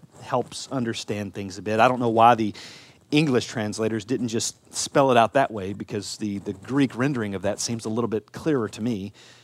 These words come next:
Just "work out your salvation." What does that mean? Well, work on your salvation until it's finished. Okay, well, that makes a little more sense, because Jesus said, or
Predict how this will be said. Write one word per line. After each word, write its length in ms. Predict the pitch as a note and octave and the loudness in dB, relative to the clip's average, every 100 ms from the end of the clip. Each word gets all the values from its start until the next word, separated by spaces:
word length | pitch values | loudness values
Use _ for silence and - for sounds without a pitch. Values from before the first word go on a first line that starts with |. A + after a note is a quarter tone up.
| _ | _
Just 220 | - C#3 A#2+ | -8 -4 6
"work 240 | F#3+ G3 | 6 8
out 180 | D#3+ D3+ | 6 6
your 60 | |
salvation." 500 | C3+ C3 A2+ G2+ G#2+ | 2 2 2 -2 -4
What 120 | C3+ D#3 | -4 -2
does 100 | C#3+ | -2
that 100 | B2 | -2
mean? 220 | D#3+ A2 | -2 4
Well, 260 | B2+ A#2+ - - _ _ - | 4 4 0 -20 _ _ 6
work 220 | F#3+ G3 | 8 10
on 80 | E3 | 6
your 100 | D3+ | 4
salvation 460 | D3 B2 A#2+ A#2 | 4 4 2 0
until 240 | A2+ A2+ G#2+ | -4 -4 -6
it's 140 | - | -4
finished. 280 | A#2 F2+ F3 | -6 -4 -4
Okay, 220 | - A#2 | 0 0
well, 120 | A2 | 4
that 140 | F#3+ F3 | 4 4
makes 260 | B2+ - | 0 0
a 40 | G#2+ | -4
little 160 | G2+ | -4
more 160 | F#2+ F#2+ | -6 -8
sense, 320 | - A#2+ B2+ | -4 -6 -4
because 320 | C#3+ D3 B2 | -2 0 0
Jesus 420 | A#2+ E3+ G#3+ D3 | 2 2 4 2
said, 240 | - C3 A2+ | -2 0 0
or 200 | A#2 | 0